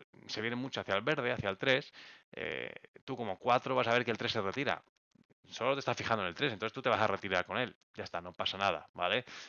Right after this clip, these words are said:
Mientras que en el otro, eh, estando ahí detrás, es raro, tienes que estar mirando para todos lados y eso da problemas, ¿vale?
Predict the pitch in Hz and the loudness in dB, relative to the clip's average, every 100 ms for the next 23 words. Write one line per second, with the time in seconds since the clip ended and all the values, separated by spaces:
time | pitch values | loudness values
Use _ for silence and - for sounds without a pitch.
0 | - 110 98 - 98 92 113 120 135 135 | -10 -2 -2 0 0 0 -2 0 2 0
1 | - - - - - 110 113 117 120 - | -2 -8 -8 -12 -6 -4 0 2 0 2
2 | 127 127 120 127 123 127 135 127 127 113 | 6 6 6 2 6 6 6 6 0 0
3 | 123 120 117 113 113 107 117 139 - 110 | 2 2 0 0 0 2 4 4 2 -8
4 | 110 - 120 107 90 95 110 101 82 90 | -6 -4 -4 -4 -6 -2 -2 -2 -6 -8
5 | - 101 131 | -6 -4 -4